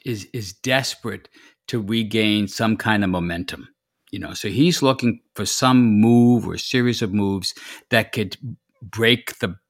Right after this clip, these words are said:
will of the Ukrainian people to resist, that could convince the West that they should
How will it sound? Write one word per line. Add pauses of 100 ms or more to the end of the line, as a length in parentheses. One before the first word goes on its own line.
(120)
will
of
the
Ukrainian
people
to
resist,
that
could (680)
convince
the
West
that
they
should